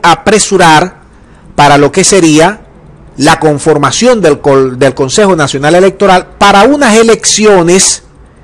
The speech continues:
que él cree se van a dar, unas elecciones parlamentarias,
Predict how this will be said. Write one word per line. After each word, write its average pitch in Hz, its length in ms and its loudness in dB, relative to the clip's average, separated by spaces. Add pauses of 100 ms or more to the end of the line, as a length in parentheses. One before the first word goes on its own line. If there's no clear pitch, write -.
(540)
que 170 240 2
él 226 220 0
cree 180 520 2 (720)
se - 300 -2
van 170 200 2
a 190 100 2
dar, 170 480 2
unas 147 240 -4
elecciones 160 380 -2
parlamentarias, 170 1080 0